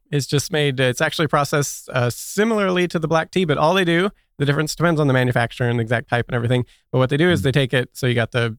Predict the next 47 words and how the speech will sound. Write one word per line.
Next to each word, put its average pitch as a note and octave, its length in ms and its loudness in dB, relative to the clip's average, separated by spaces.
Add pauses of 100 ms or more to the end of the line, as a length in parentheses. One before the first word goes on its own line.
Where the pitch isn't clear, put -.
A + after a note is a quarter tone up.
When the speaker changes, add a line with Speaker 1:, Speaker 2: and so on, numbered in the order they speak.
Speaker 1:
you A#2+ 80 -2
know, B2 120 -4
the, B2 200 -4 (180)
the C3 160 -10
raw A#2+ 240 -2
leaves B2 300 -4
or A#2 60 -2
whatever, A#2 260 0
and B2 180 0
they'll A2+ 300 0 (180)
allow C#3+ 340 2
it D#3+ 80 -4
to D3+ 60 -4
oxidize C3 460 -2
a A2+ 80 -8
certain D#3+ 420 -4
amount, A#2+ 440 -6 (280)
depending A#2+ 280 -4
on A#2+ 80 -4
the A#2+ 80 -6
type B2 260 -4
and B2 80 -4
everything. B2 400 -2 (260)
And C3 160 0
then C3+ 200 0
they'll, A#2+ 260 0
they'll A#2 260 -4 (260)
pan A2+ 140 2
fry A#2+ 280 -4
it A#2+ 60 -4
or, B2 140 -4 (100)
or A#2 80 -6
steam A#2+ 300 -6
it A#2+ 80 -6
or B2+ 60 -6
whatever B2 360 -6 (280)
to, A#2 300 0 (120)
to A2+ 60 -6
stop B2 300 -2
it B2 160 -2
at B2+ 160 -4
a C#3 60 -10
certain B2 280 -6
point. F3 300 0
So B2+ 200 -2
it A#2+ 80 -4
just B2 260 -4